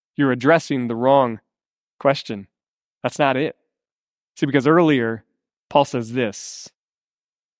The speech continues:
in Philippians chapter three. He says, "I want to know Christ and experience the mighty power that raised him from the dead." I want those mountaintop experiences.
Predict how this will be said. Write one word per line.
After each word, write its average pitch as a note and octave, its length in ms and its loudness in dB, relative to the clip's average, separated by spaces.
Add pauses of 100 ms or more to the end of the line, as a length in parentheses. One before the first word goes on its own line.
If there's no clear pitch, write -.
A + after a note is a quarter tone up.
(500)
in A#2+ 60 -6
Philippians B2+ 460 0
chapter - 280 -2
three. B2+ 320 2
He A#2+ 100 -4
says, B2 380 0
"I C3+ 80 2
want F3+ 220 4
to A#2+ 40 0
know A#2+ 300 -2
Christ - 560 -12 (1400)
and A2+ 80 -4
experience C3 440 -2
the B2 100 -4
mighty C3+ 460 2
power C3+ 360 2
that A2+ 120 -6
raised B2 440 -4
him C#3 180 -4
from D3 280 0
the C#3+ 80 -2
dead." A#2 260 -2
I D3 80 2
want G#3+ 180 4
those E3+ 160 2
mountaintop F#3 540 2
experiences. D3 760 2